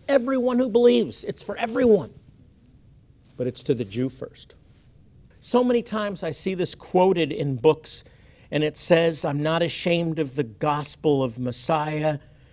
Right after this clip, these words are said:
because it's the power of God that brings salvation to everyone who believes, dot, dot, dot." I was at a missions conference not too long ago, and they had Romans one sixteen up as a banner.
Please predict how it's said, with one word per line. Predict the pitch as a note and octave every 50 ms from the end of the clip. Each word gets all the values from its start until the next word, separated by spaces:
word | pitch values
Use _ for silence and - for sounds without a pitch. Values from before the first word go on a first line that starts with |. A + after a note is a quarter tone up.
| - - - - _
because | - C#3+ C3+ - - E3 D3+ D3+ - -
it's | B2 - -
the | - B2+
power | A#2+ - - - E3+ D#3+ D#3 E3+ E3+ D#3+ D#3+
of | C#3+ B2
God | A#2+ D3+ C#3+ C#3+ C#3 B2
that | B2 A#2+ A2+ -
brings | D3 C#3+ D3 D3 C#3+
salvation | - - C#3 C3 A#2 C3 C#3 C#3 A#2+ - C#3+ C3
to | - - - -
everyone | F#3+ A3 G#3+ - A3 G#3+ G3+ G3 G3 F3
who | D3+ E3 C3+
believes, | B2 C3 C3+ C3 D#3+ F#3 F3+ F3 F3 C#3+ -
dot, | - A2+ A2 C#3+ C3+ D3 D3 - - - - _ - _ -
dot, | A#2 - C3+ C3 B2 B2+ - - - - - -
dot." | A#2+ G#2 F#2+ D#2+ - - - - - - _ _ _ _ - - _ _ - - - - - _ _ - - _ _ - - A3+ - _ _ _ _ - - _ - - - - _ - - - _ _ _ -
I | - D#3
was | E3+ D#3
at | G#3 F#3+
a |
missions | F#3+ A3+ A#3+ - - A#3 G#3 -
conference | - F#3 F3+ D3 C#3+ - - D#3+ C#3 C3+ - - - - -
not | - D#3 G3+ - -
too | - B3+ B3 A#3
long | G3+ G3+ G#3 A#3+ B3 A#3
ago, | G#3 E3+ D#3 B2+ A#2 A2+ - -
and | D#3 D#3 E3+
they | E3 E3+
had | E3 E3+ F#3 F#3+ G3+ G#3 F#3 E3
Romans | E3 E3+ G3+ G#3 G#3+ F#3+ -
one | F3 E3+ G#3 A3
sixteen | G#3+ - - A3 - - - - G#3 G#3 G3
up | G#3+ G#3+ -
as | A3+ G#3 -
a | A3+
banner. | F#3+ E3+ G3 F#3+ G#3 A3+ A#3 G#3+ C#3 -